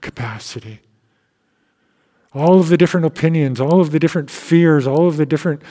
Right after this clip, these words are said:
things that trauma that people have been through that they don't even really fully understand yet until they get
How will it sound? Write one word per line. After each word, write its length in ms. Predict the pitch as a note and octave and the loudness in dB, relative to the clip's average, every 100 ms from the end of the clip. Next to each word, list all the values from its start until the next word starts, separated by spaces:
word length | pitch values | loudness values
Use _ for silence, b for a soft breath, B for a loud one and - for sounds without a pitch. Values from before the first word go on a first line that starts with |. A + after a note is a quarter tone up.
| B B | B B
things 360 | - F3 F3 D3+ | 0 2 2 2
that 240 | D3 C3 | 0 -2
trauma 400 | - E3 E3+ D#3+ | -4 0 2 2
that 160 | C3 C3 | 0 -2
people 400 | D#3 D3+ D#3 C#3 B B B | -2 0 -2 -2 B B B
have 180 | C#3+ | -4
been 180 | B2 C#3+ | -2 -4
through 460 | - - E3+ F#3+ D#3 | -4 -6 0 0 0
that 220 | B2+ C3 B B - | -2 -6 B B -4
they 100 | C#3+ | -4
don't 420 | C#3+ E3 F#3 F3+ | -4 -2 -2 0
even 220 | D#3 C#3 | -2 0
really 180 | C#3 C#3 | 0 0
fully 480 | - - D3 D3 C#3+ | -4 -4 0 0 -2
understand 840 | C#3 C3+ - - - E3 A#3+ F#3+ | -6 -6 -8 -12 -12 -10 -8 -8
yet 220 | D3+ A2+ | -8 -8
until 320 | C3+ B2+ D#3 D3 | -10 -8 -6 -6
they 80 | |
get 240 | C#3 D3 | -2 -4